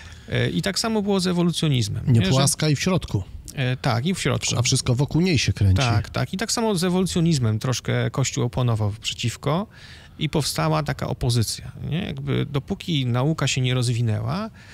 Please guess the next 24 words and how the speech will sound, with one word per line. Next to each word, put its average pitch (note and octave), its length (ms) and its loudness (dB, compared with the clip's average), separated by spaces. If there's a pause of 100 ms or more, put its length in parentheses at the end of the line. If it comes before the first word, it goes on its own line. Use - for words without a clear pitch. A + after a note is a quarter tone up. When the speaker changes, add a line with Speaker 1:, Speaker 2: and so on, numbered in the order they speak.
(240)
Speaker 1:
te, - 280 -4 (220)
to D#3+ 120 -4
wszystko - 440 -4
było D3 320 0
w, - 200 -12
w, A#2+ 460 -6
jakby B2 260 -4
grawita-, D3 600 -2
znaczy C#3+ 240 -2
jakby B2 520 -2
teorie B2+ 560 -2
o A2+ 280 -2
tym A#2 160 -6
okrągłości C3 680 -2
Ziemi, A#2+ 300 -2
o A2 60 -4
tym, C3+ 260 -6
że C3+ 80 2
Speaker 2:
Mhm. G#2 40 6
Speaker 1:
Ziemia A#2+ 180 4
jest A2+ 160 -2
okrągła A2 520 0 (440)
i A#2+ 160 0
że G#2+ 480 0